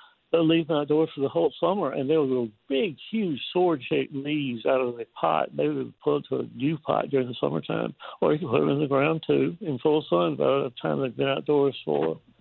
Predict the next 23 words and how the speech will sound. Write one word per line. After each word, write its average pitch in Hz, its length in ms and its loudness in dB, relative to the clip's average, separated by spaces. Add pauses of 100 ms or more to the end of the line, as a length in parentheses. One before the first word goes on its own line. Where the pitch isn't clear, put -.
(600)
oh, 220 220 2
a 165 40 -4
couple, 147 280 -2
three 147 180 2
weeks 143 300 2
in 165 60 -6
the 143 100 0
spring. 139 680 0
By 143 220 2 (160)
that 160 220 -2
time, 156 180 0
they're, 131 240 2 (320)
they're 165 240 -6
hardy 143 480 2
enough 131 260 0
to - 80 -10
go 139 100 2
into 127 160 -2
the 120 120 -6
ground 139 340 -2
in 127 100 -6
full 135 280 0 (100)
sun. 160 340 -4